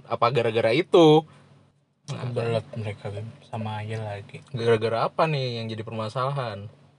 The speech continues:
Speaker 2: Hmm.
Speaker 1: Kan kalau menurut berita yang gue baca,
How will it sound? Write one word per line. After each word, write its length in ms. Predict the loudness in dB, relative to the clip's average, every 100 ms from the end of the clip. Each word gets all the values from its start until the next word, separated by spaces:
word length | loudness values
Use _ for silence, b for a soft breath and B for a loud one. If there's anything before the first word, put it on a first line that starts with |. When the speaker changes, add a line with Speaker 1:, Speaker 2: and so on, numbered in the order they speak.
| _ _ _ _ _ _ -10
Speaker 2:
Hmm. 180 | -10 -10 _ _ _ _ _ _ _ _ -20 _ _ _
Speaker 1:
Kan 160 | -2 2
kalau 420 | 4 6 4 2 -6
menurut 320 | -8 -4 -4 -4
berita 260 | -6 -2
yang 140 | -2 0
gue 80 | 2
baca, 380 | 4 2 0